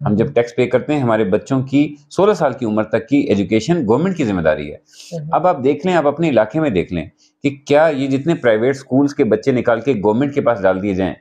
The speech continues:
Speaker 1: तो क्या गवर्नमेंट कैपेबल है, इतनी उसके पास स्पेस है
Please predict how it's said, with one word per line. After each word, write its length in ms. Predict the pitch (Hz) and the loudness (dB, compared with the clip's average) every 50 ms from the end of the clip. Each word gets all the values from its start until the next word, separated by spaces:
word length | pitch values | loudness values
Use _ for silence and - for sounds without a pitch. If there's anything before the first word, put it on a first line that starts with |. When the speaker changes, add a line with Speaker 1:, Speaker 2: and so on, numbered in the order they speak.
| _ - | _ -12
Speaker 1:
तो 60 | 117 | -12
क्या 280 | - _ _ - 143 135 | -12 _ _ 2 2 2
गवर्नमेंट 500 | 110 90 104 107 113 127 139 135 - - | 2 2 0 0 0 0 -2 -4 -2 0
कैपेबल 420 | 113 110 - - 131 131 135 131 | 0 0 2 0 0 2 0 0
है, 420 | 117 110 117 131 147 156 143 - - - | 2 2 4 4 4 2 0 -4 -4 -6
इतनी 340 | - - - 143 143 139 - | -6 -2 0 2 2 2 0
उसके 220 | - - - 120 | -2 -6 -6 -4
पास 140 | - 131 123 | -2 -2 -4
स्पेस 380 | - - _ 117 123 127 127 - | -4 -2 _ 0 0 2 2 2
है 200 | 143 147 143 - | 0 0 0 -2